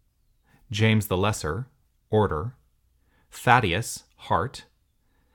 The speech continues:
Simon, receptivity and enthusiasm. And Judas represents physical desire. Our inner work is to be able to address these faculties with balance and authority.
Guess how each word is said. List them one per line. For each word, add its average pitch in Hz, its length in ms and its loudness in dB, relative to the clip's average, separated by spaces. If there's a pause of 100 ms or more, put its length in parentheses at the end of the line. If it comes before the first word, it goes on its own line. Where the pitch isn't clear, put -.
(180)
Simon, 135 680 2 (300)
receptivity 135 920 0
and 82 140 -6
enthusiasm. 127 880 -2 (920)
And 80 220 -8
Judas 117 540 -4
represents 92 720 -4 (140)
physical 85 520 -6
desire. 67 640 -10 (1900)
Our 135 320 6
inner 127 220 6
work 82 480 -2 (380)
is 101 240 -2
to - 160 -4
be 98 240 -6
able 107 300 0
to - 200 -6
address 98 440 -4
these 98 260 -6
faculties 82 640 -6
with 104 400 0
balance 78 440 -6
and 73 120 -6
authority. 69 720 -12